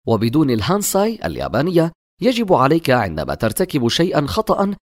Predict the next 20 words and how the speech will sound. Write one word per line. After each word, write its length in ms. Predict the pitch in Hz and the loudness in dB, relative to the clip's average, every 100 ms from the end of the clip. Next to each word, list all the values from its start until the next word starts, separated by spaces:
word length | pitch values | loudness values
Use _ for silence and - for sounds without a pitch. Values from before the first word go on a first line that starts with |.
| _ - | _ 2
يجب 280 | 190 190 190 | 4 4 2
عليك 320 | 190 240 202 | 4 2 2
أن 180 | 185 160 | 0 0
تقوم 380 | 165 220 196 | 0 2 2
بإعداد 480 | 98 80 80 110 110 | 2 0 0 0 0
خطة 480 | 107 226 - 185 175 | 0 -2 -2 0 2
مستقبلية 800 | 147 143 - 143 143 151 151 160 _ _ - | 2 0 -2 0 2 2 0 -2 _ _ -6
لحل 360 | - 131 117 | -2 -2 -2
المشكلة، 500 | 92 64 - 82 - - _ _ - | -4 -6 -6 -6 -8 -12 _ _ 0
وأن 220 | 82 104 | 0 2
تؤمن 400 | 160 156 139 185 | 0 2 0 0
بإخلاص 580 | 127 69 78 151 190 - 180 175 _ - | 0 -4 2 4 4 0 -4 -8 _ -4
أنك 300 | 156 165 156 | 0 0 2
لن 240 | 156 220 226 | 2 2 0
تقوم 400 | 240 220 202 135 | 0 2 2 2
بصنع 420 | 117 - 117 85 | 2 -2 -2 -4
تلك 280 | - 175 170 | -4 -2 -2
المشكلة 520 | 151 170 - 156 139 | -2 -2 -2 0 2
من 120 | 135 | 0
جديد. 420 | 123 127 120 78 | 0 -2 -2 -6